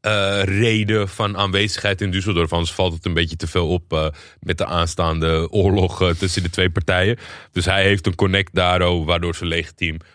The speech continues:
gewoon even naar Düsseldorf toe kunnen. Tata heeft daar helemaal geen zin in. Potlood lijkt het, eh, weinig te doen, maar, eh, Paus geeft aan van, eh, "Jullie gaan met z'n tweetjes." En dan gaan we richting het einde van de aflevering.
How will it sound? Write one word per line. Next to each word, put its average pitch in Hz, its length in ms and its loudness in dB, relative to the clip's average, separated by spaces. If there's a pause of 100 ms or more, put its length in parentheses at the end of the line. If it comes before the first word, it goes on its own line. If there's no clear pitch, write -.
(120)
gewoon 82 280 0
even 80 320 -2
naar 78 120 0
Düsseldorf 78 460 -2
toe 95 140 -2
kunnen. 85 320 0 (600)
Tata 90 240 2
heeft 95 280 0
daar 87 120 2
helemaal 107 220 2
geen 90 140 0
zin 104 180 2
in. 107 180 0 (880)
Potlood 104 420 2
lijkt 92 260 0
het, 76 240 -8
eh, 98 140 2
weinig 95 300 2
te - 160 -4
doen, 95 360 -2
maar, 85 260 2
eh, 80 260 0 (100)
Paus 82 220 2
geeft 76 220 -2
aan 73 220 0
van, 71 300 -2
eh, 69 80 -4 (260)
"Jullie 80 180 0
gaan 73 320 -2 (140)
met 80 240 -2
z'n - 80 -6
tweetjes." 71 560 -4 (640)
En 85 180 -2
dan 76 100 2
gaan 73 200 -2
we 69 60 -4
richting 78 300 -2
het 78 120 -2
einde 92 380 2
van 82 180 0
de 85 60 0
aflevering. 87 760 2